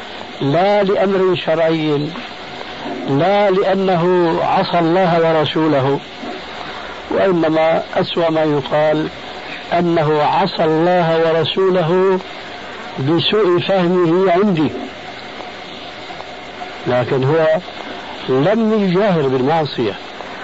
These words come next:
لم يعتقد أن هذه معصية، ومع ذلك فهو يعصي الله عز وجل، فجاء أحدنا وقاطعه. هذه المقاطعة مشروعة لا شك،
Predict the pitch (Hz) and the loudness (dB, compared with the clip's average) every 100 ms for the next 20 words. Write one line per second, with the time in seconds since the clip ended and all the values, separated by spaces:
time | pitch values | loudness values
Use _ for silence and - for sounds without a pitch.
0 | - - - 131 143 208 208 185 165 226 | -12 -12 -6 0 2 2 2 2 0 -2
1 | 214 175 165 165 165 175 165 160 180 165 | -2 0 0 2 2 4 2 2 2 0
2 | - 147 135 143 147 143 147 170 165 143 | -2 0 2 2 2 2 2 0 0 -2
3 | 135 160 165 165 143 180 160 170 143 175 | -2 0 2 2 4 2 2 0 0 2
4 | 156 135 135 139 135 147 180 131 - - | 4 2 2 0 2 2 0 0 -6 -10
5 | - - - - 139 170 180 160 156 170 | -10 -10 -8 -2 2 4 4 4 2 2
6 | 170 165 151 139 147 139 139 165 147 123 | 2 4 2 2 2 0 2 2 2 2
7 | 123 - - - - - - - - - | 0 -4 -12 -14 -16 -16 -14 -14 -14 -2
8 | 127 156 156 156 143 147 160 151 147 143 | 0 2 2 2 2 2 2 2 0 2
9 | 143 - 180 151 131 131 - | 0 0 2 2 2 -2 -4